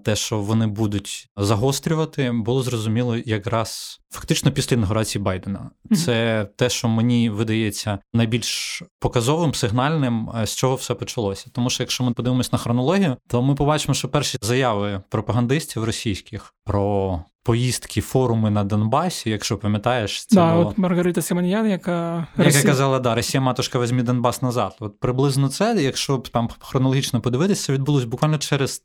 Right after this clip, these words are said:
Speaker 1: тиждень після інаугурації Байдена. Це відбулось за тиждень до санкцій по Медведчуку. Тобто фактично інформаційно вони почали розгортати цю кампанію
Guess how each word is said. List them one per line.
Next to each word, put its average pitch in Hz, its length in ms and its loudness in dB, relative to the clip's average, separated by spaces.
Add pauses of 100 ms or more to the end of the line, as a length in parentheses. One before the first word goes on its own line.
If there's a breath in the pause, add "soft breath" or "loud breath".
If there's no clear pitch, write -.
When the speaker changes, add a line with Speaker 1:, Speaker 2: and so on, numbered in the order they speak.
Speaker 1:
тиждень 127 480 2
після 127 540 0
інаугурації 120 720 0
Байдена. 104 440 -6 (320 soft breath)
Це 131 240 0
відбулось 139 360 2
за 104 320 2
тиждень 101 560 -2 (100)
до 104 600 -2 (200)
санкцій 113 480 -2
по 117 100 -4
Медведчуку. 117 760 0 (480)
Тобто - 220 0
фактично 170 480 2
інформаційно 143 720 2
вони 143 180 2
почали 143 300 -2
розгортати 117 560 0
цю - 180 -12
кампанію 139 560 0